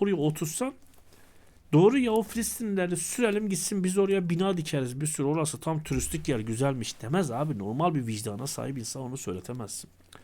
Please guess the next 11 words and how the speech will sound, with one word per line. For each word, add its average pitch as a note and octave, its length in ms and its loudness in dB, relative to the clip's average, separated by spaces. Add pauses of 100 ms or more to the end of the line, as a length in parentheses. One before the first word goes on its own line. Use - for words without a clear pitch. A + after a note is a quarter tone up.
(1400)
Anormal C4+ 480 8
bir A3+ 140 6
vicdan A2 380 0 (360)
yani. F#2 340 -12 (580)
Ve B3+ 180 2 (1000)
kadersizlik E3+ 680 -4
neyse. F3 360 -4 (1120)
Yorumlara C#4 360 6
yazın E4 260 4
arkadaşlar. B3+ 540 2
Bu, G#3 140 -6